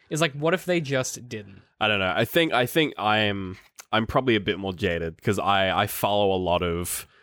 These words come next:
Speaker 2: sort of what the industry is doing, and especially with these live services,
Speaker 1: Mm.
Speaker 2: that's been the, that's been the big, the big current thing. You know, we had, we had, we had the loot boxes, we had just the general gambling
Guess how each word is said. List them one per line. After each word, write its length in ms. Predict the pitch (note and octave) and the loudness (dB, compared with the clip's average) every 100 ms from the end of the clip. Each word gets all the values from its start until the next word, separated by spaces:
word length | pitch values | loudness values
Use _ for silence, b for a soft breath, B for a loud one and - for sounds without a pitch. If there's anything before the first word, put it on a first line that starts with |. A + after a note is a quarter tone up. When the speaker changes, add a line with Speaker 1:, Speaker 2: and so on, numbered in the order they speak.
| b - | b -4
Speaker 2:
sort 180 | - | 2
of 160 | F#2+ E2+ | 2 2
what 180 | F2+ D2+ | 0 2
the 100 | E2+ | 0
industry 400 | E2 E2+ - F2+ | 0 0 4 4
is 120 | F#2 | 2
doing, 340 | - D#2+ D#2 D#2 | 0 0 0 -2
and 80 | F2 | -2
especially 420 | - F2 - F#2+ | 0 -2 -2 -2
with 140 | F2+ - | 0 -2
these 180 | E2 | -2
live 320 | - E2 E2 - | -2 0 0 0
services, 460 | D#2+ D#2 E2 D#2+ | -2 -2 -2 0
Speaker 1:
Mm. 20 | |
Speaker 2:
that's 200 | E2+ E2+ | 2 0
been 260 | - F2+ F2+ | 0 0 2
the, 160 | E2+ D#2+ | 2 2
that's 140 | F2 | -2
been 180 | - G2+ | -2 -2
the 80 | F#2 | 0
big, 320 | E2 E2+ F2 - - | 0 -2 -4 -14 -8
the 100 | F2+ | -2
big 260 | F#2+ E2+ | -2 -2
current 380 | - G2+ F2+ F2 | -2 -2 -4 -8
thing. 320 | - F2 D#2+ | -6 -4 -6
You 80 | E2+ | -8
know, 140 | D#2+ | -8
we 100 | E2 | -6
had, 200 | G#2+ A2 | -2 -2
we 120 | G2+ A2+ | 0 0
had, 340 | B2 A#2 G#2+ B B B B B B B B B _ _ | 2 0 -2 B B B B B B B B B _ _
we 100 | G#2 | -6
had 240 | A2+ A#2 G2+ | -2 -2 0
the 80 | G#2+ | 2
loot 300 | G2+ G2 E2+ | 2 0 0
boxes, 440 | F2+ - G2+ F2 | -2 -2 -6 -4
we 160 | F2 F#2 | -6 -4
had 460 | G#2 F#2+ F2+ F2+ B B _ _ _ - | -2 0 0 -4 B B _ _ _ -8
just 240 | F#2 - | -6 -4
the 100 | G2 | -6
general 440 | D#2+ G2 F#2 F2 F2 | 0 0 0 -4 -4
gambling 680 | F#2 F2 F2 E2+ E2 E2+ | -2 -2 0 0 0 -2